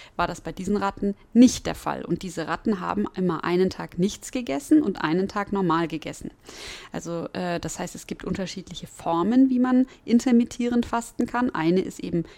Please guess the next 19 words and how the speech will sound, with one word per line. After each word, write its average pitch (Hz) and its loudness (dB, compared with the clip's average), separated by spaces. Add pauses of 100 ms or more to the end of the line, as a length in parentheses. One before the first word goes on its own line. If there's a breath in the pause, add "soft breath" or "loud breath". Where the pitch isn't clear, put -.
ich - -20
esse - -8
einen 190 -2
Tag 190 -4
was, 196 -8
einen - -6
Tag - -12
nichts, 208 -2
dann - -8
esse - -8
ich 160 -16
wieder 175 -8
einen 170 -6
Tag 170 -10
was, - -14
dann - -6
esse - -10
ich 151 -14
nichts. - -4